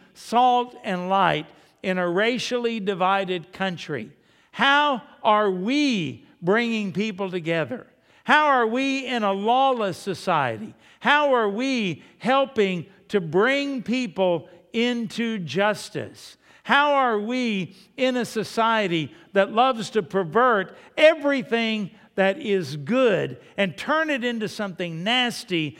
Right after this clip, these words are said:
and something evil? Are we just gonna follow along, or are we going to do something that is right about it? God calls us as the kingdom of light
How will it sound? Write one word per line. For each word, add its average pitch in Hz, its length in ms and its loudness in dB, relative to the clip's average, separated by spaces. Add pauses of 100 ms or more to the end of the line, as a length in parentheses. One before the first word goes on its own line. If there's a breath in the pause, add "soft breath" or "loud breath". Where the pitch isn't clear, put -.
(140 loud breath)
and 190 180 0
something 202 460 -2
evil? 226 560 -2 (160 loud breath)
Are 196 120 6
we 202 140 2
just 190 300 -2
gonna 180 240 -2
follow 262 580 2
along, 233 480 2 (220 loud breath)
or 185 80 6
are 233 420 4
we 214 400 -2 (180 loud breath)
going 214 440 2
to 196 160 -2
do 214 280 -2
something 185 600 -4 (220 loud breath)
that 175 160 6
is 170 260 -2
right 202 560 2
about 180 460 2
it? 131 160 -4 (220 loud breath)
God 233 460 2
calls 240 480 0
us 156 600 0 (240 soft breath)
as 170 240 0
the 156 120 -4
kingdom 294 680 -2
of 247 280 0
light 202 520 2